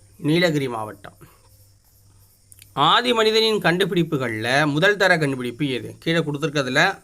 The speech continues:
ஆதி மனிதனோட முதல் தர கண்டுபிடிப்பு எது? சக்கரம். பன்னிரெண்டு,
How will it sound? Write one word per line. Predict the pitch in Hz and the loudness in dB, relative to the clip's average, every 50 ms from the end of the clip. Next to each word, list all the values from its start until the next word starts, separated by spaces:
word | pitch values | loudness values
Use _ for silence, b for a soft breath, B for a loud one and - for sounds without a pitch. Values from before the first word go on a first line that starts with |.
| _ - | _ -8
ஆதி | 127 127 139 156 165 165 | -2 0 0 2 2 0
மனிதனோட | 160 151 147 139 143 139 131 131 123 120 143 175 | 0 0 0 -2 -2 -4 -4 -4 -2 0 0 0
முதல் | 185 156 139 156 160 165 | 0 0 0 0 0 0
தர | 160 156 143 139 143 | 0 0 0 0 -2
கண்டுபிடிப்பு | 139 - 127 127 127 131 123 117 117 - 131 117 | -4 -6 -8 -8 -8 -8 -8 -10 -8 -10 -10 -8
எது? | 117 110 110 117 110 107 104 107 107 _ _ _ _ - _ _ _ _ _ _ _ _ _ - - - _ _ _ _ _ _ _ _ _ _ - _ _ _ _ _ _ - - - - _ | -8 -8 -8 -6 -6 -8 -8 -10 -16 _ _ _ _ -20 _ _ _ _ _ _ _ _ _ -20 -20 -20 _ _ _ _ _ _ _ _ _ _ -20 _ _ _ _ _ _ -20 -20 -20 -20 _
சக்கரம். | - - - 147 - - 165 151 123 - - - b b b b b b b b b _ _ _ _ _ _ _ _ _ - - _ | -14 -4 -4 -4 -2 0 -2 -2 -2 -2 -6 -18 b b b b b b b b b _ _ _ _ _ _ _ _ _ -20 -18 _
பன்னிரெண்டு, | - 139 139 151 175 170 160 143 127 143 170 214 226 - - _ | -4 -2 0 2 2 2 2 2 2 2 0 0 -2 -6 -16 _